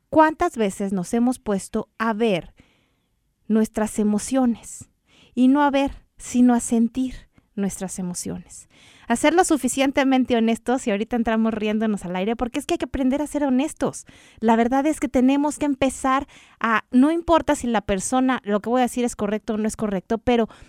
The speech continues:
es al menos lo que siento. Y no vamos a pensar de qué es lo que pienso, porque lo que pienso a veces entra desde un juicio, sino es lo que siento. Y empezar a ser honestos y empezar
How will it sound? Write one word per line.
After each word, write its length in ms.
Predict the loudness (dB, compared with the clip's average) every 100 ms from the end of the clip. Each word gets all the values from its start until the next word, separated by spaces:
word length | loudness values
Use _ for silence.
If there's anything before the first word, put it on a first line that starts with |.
| _ -6
es 180 | -2
al 100 | 0
menos 280 | 2 2 2
lo 200 | 2 0
que 120 | -2
siento. 460 | -4 -4 -4 -6 -20 _ _ _ _ _ _ _ _ _
Y 100 | 2
no 100 | 6
vamos 260 | 6 4 0
a 40 |
pensar 380 | -4 -2 -2 -4 -12 _ -8
de 80 | -2
qué 100 | 0
es 60 |
lo 80 | 0
que 140 | -2
pienso, 720 | 0 2 4 4 4 4 4 2
porque 180 | 0 0
lo 120 | -4
que 100 | -2
pienso 360 | 0 0 0
a 40 | -2
veces 280 | -4 -6 -4
entra 260 | -4 -4
desde 280 | -4 -4 -4
un 60 | -2
juicio, 480 | -2 -4 -6 -18 -20 -20 -20 _
sino 260 | 0 0
es 80 | 2
lo 140 | 0
que 180 | -2 -8
siento. 680 | -8 -4 -2 -2 -6 -16 _ _ _ -18 2
Y 100 | 4
empezar 420 | 4 2 0 -4
a 60 | -2
ser 180 | -2
honestos 500 | 2 2 2 0 -2
y 60 | 0
empezar 460 | 0 -2 -2 -2